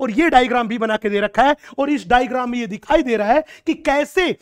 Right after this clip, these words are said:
चिल्ड ethanol डालने के बाद जो प्रेसिपिटेटेड डीएनए था, उस प्रेसिपिटेटेड डीएनए को हम बाहर निकालते हैं, उस प्रेसिपिटेटेड डीएनए को बाहर निकालते हैं। तो हमने बोला separation, separation of precipitated डीएनए,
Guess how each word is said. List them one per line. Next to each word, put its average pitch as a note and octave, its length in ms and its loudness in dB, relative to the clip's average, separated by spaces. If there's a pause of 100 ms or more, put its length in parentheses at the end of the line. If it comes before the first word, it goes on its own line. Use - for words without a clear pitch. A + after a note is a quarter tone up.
(560)
चिल्ड F4 220 2
ethanol D#4 500 -2
डालने C4 300 2
के C4 120 -4
बाद A3 300 2 (800)
जो D4+ 80 -4
प्रेसिपिटेटेड E4 720 -4
डीएनए C#4+ 280 2
था, F#3+ 240 -6 (220)
उस D#4+ 180 -6
प्रेसिपिटेटेड D4 760 -10
डीएनए A#3 320 -6
को A#3 160 -8
हम G#3+ 160 -2
बाहर G#3+ 340 4
निकालते A3 560 -2
हैं, A3+ 280 -2 (220)
उस C#4 160 -6
प्रेसिपिटेटेड B3 760 -8
डीएनए A3+ 220 -4
को A3 120 -8
बाहर G3+ 280 4 (220)
निकालते B3+ 420 2
हैं। A3 180 -4 (200)
तो C4 100 -4
हमने A#3 300 -2
बोला B3 340 -2 (300)
separation, D4+ 640 0 (280)
separation D4 500 -2 (120)
of F4 180 0 (200)
precipitated E4+ 800 -2 (100)
डीएनए, D#4+ 380 2